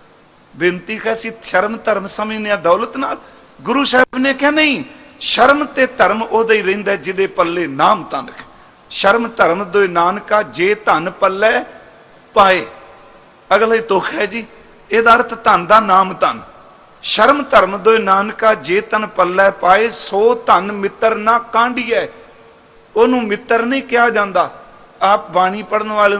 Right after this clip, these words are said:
ਜਿੱਥੇ ਕਾਂਢੀਆ ਲਫ਼ਜ਼ ਆਉਂਦਾ ਹੈ ਨਾ, ਉਹਦਾ ਆਖਰੀ ਅਰਥ ਹੁੰਦਾ ਹੈ ਕਿਹਾ ਜਾਣਾ, ਕਹੀਦਾ। ਇਹ ਅਸੀਂ ਪਾਠ ਕਰਨੇ ਖਾਂ। ਜਿੱਥੇ ਆਵੇ ਕਾਢੀਐ, ਉਹਦਾ ਅਰਥ ਹੈ ਕੱਢਣਾ, ਉਹਦਾ ਅਰਥ ਹੈ ਖਿੱਚਣਾ।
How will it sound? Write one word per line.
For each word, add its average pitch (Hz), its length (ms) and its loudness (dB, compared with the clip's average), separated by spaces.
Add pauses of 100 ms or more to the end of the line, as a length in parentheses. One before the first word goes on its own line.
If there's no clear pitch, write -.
ਜਿੱਥੇ 226 520 -8
ਕਾਂਢੀਆ 262 440 0
ਲਫ਼ਜ਼ 214 300 -2
ਆਉਂਦਾ 175 220 -4
ਹੈ 165 100 0
ਨਾ, 170 180 -14 (640)
ਉਹਦਾ 233 420 2
ਆਖਰੀ 226 380 -2 (120)
ਅਰਥ 214 200 -4
ਹੁੰਦਾ 208 280 -2
ਹੈ 220 140 -6 (300)
ਕਿਹਾ 247 260 4
ਜਾਣਾ, 165 380 -4 (480)
ਕਹੀਦਾ। 220 480 0 (800)
ਇਹ 208 80 2
ਅਸੀਂ 214 180 -8
ਪਾਠ 190 360 2
ਕਰਨੇ 165 360 0
ਖਾਂ। - 200 -16 (680)
ਜਿੱਥੇ 240 320 -2
ਆਵੇ 240 200 4
ਕਾਢੀਐ, 240 640 0 (600)
ਉਹਦਾ 233 240 -2
ਅਰਥ 233 200 -6
ਹੈ 247 40 -6
ਕੱਢਣਾ, 214 480 -6 (1500)
ਉਹਦਾ 226 200 2
ਅਰਥ 226 180 -2
ਹੈ 262 40 -6
ਖਿੱਚਣਾ। 220 520 -4